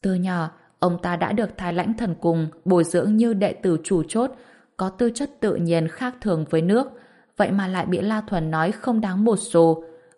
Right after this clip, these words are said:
Ông ta hừ lạnh một tiếng và nói: "Vậy để tôi cho cậu biết sự lợi hại."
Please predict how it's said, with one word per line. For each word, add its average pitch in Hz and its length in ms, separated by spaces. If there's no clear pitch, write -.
Ông 170 200
ta 170 120
hừ 170 200
lạnh 165 240
một 160 200
tiếng 165 320
và 208 120
nói: 156 360
"Vậy 180 180
để 190 160
tôi 220 200
cho 233 120
cậu 220 180
biết 269 180
sự - 200
lợi 214 180
hại." 185 180